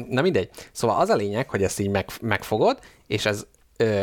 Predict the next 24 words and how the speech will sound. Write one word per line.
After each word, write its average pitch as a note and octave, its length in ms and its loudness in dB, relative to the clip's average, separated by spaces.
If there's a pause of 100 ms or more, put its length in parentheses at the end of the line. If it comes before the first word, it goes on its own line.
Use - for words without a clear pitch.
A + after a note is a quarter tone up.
gyakorlatilag C3 640 2
ezt B2 140 -2
ugye B2 120 2
hazugságvizsgálóként B2 1200 0
is G2+ 120 -2
szokták - 540 0
emlegetni, G2 680 0
mert A2 180 2
amit A3 280 2
csinál, D3 400 4
az B2 160 0
hasonló. G2 640 -2 (220)
Tehát - 200 0
ugye, A#2 180 4
hogy F3 200 4
működik A#2+ 420 0
a A2 40 4
hazugságvizsgáló? C3+ 920 2
Bizonyos C#3 460 0
fajta B2 380 2
feszültségváltozás G#2+ 1120 0
történik A2 480 -2
az G2+ 120 -2
emberben, C#3+ 540 2